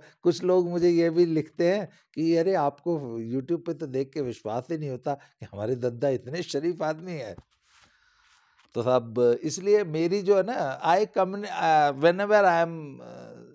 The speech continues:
writing or speaking on social media, तो मेरा होता है कि मैं अपने यारों दोस्तों से बात कर रहा हूँ, तो मेरा अंदाज जो है, वो इसीलिए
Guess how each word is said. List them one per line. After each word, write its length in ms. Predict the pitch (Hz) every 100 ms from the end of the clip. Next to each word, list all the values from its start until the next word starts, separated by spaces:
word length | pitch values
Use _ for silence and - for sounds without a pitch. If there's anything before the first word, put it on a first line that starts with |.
| _ - 120
writing 540 | 127 143 - 208 208
or 260 | 170 156 -
speaking 420 | 151 135 165 165
on 360 | 143 135 117
social 340 | 120 113 139 131
media, 300 | 123 131 170 - _ -
तो 60 | 165
मेरा 220 | 196 208
होता 160 | 190
है 60 | 220
कि 60 | 220
मैं 120 | 214
अपने 220 | 196 208
यारों 380 | 185 160 170 147
दोस्तों 320 | 147 - 143
से 120 | 156
बात 360 | 170 117 101 -
कर 120 | - 82
रहा 100 | 90
हूँ, 80 |
तो 100 | 135
मेरा 200 | 156 170
अंदाज 560 | 175 156 135 135 139 156
जो 160 | 139 120
है, 80 |
वो 120 | 160 175
इसीलिए 480 | 147 165 151 170